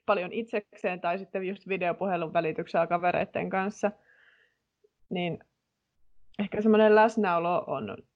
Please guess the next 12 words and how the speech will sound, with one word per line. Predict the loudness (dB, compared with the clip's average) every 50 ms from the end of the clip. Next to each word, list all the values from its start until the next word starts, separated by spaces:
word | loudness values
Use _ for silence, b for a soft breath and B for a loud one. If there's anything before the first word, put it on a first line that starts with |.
| -10 -8
asia, | -8 -8 -4 -2 0 0 0 2
jonka | 0 0 -2 -2 -4 -2 0 2 2 0 -2 -6 _ _ _ _ _ _ _ _ _ _ _ -20 _ _ _ -20 -10 _
on | -4 -2 0 0
oppinut | 0 0 0 -2 -2 -2 -2 -2 -4 0
taas | 2 2 2 2 0 -4
uudestaan. | -6 -6 -6 -4 -4 -4 -4 -6 -8 _ -2 0 0 0 -2 -4 -8 _ _ _ _ _ _ _ _ _ _ _ _ _ _ -4 -4
Koska | -4 -4 0 0 2
silloin, | 4 4 4 4 2 2
kun | 4 4
elää | 6 6 6 4 4
siinä | 2 0 0 0 0
hektisessä | -2 -2 -2 -4 _ -8 -6 -6 -6 -8 -6 -2 0 0 0